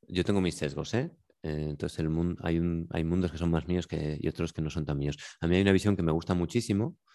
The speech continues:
por cómo estaba formulada, aunque la han cambiado recientemente, que es la visión que,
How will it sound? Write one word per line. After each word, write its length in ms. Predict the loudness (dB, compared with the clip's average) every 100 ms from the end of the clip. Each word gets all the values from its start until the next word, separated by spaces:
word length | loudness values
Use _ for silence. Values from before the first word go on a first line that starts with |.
| _ -20 _
por 160 | -2
cómo 140 | 0 2
estaba 220 | 4 2
formulada, 460 | 2 2 6 6 6
aunque 280 | 2 -2
la 80 | -2
han 80 | 2
cambiado 260 | 2 4 2
recientemente, 480 | 0 0 0 2 0
que 40 |
es 60 | 2
la 80 |
visión 520 | 2 2 2 2 0 -8 -20 -20 -20 _ _
que, 400 | -2 2 2